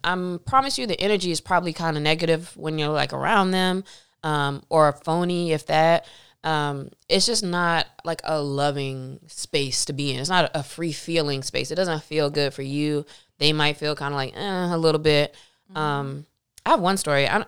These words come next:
Speaker 1: it kinda relates to this, but I remember one of my pers-, friends,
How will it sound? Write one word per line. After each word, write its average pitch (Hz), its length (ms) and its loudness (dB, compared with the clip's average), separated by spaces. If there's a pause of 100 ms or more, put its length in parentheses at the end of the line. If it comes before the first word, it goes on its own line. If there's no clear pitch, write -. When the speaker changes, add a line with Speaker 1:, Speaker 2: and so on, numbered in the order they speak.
Speaker 1:
it 233 160 -2
kinda 285 260 2
relates 170 400 2
to 156 80 -2
this, 143 260 -2
but - 220 0
I 175 120 2
remember 196 280 0
one 175 140 0
of 190 60 -2
my 165 380 2
pers-, 165 240 -2 (220)
friends, 151 500 -2